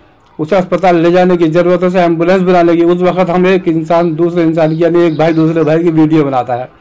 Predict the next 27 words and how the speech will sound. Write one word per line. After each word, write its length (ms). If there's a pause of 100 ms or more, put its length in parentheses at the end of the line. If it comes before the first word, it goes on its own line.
(760)
वो 60
देखना 280
चाहता 260
है 60
कि 80
वो 80
कैसे 280
मर 160
रहा 200
है, 140
कैसे 220
तड़प 300
रहा 120
है, 80
कैसे 280
क्या 140
कर 140
रहा 140
है। 140 (600)
यहाँ 280
तो 80
मानवता 520
बिल्कुल 300
शर्मसारी 580
हो 120
जाती 300
है। 140